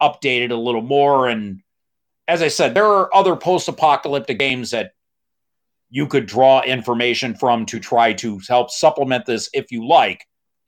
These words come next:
But Rich did a pretty fair job. And as I said, I'm looking at even, he has a list of what type of towns you, you come across.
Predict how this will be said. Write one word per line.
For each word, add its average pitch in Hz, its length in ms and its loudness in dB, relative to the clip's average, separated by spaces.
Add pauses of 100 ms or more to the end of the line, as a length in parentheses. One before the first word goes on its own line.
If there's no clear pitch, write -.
(840)
But 139 260 0
Rich 247 460 -2
did 254 160 2
a 214 40 2
pretty 262 540 -4 (160)
fair 214 240 2
job. 180 380 6
And 175 100 0
as 196 140 2
I - 20 -6
said, 202 240 2
I'm 226 240 0
looking 226 380 0
at 175 320 0 (160)
even, 196 280 -4
he 180 160 -6
has 262 200 2
a 208 40 0
list 214 560 -2 (680)
of 160 500 4 (1200)
what 269 180 0
type 233 220 2
of 190 80 -4
towns 254 520 0
you, 156 280 -4 (100)
you 143 160 -4
come 131 220 -6
across. 98 600 -6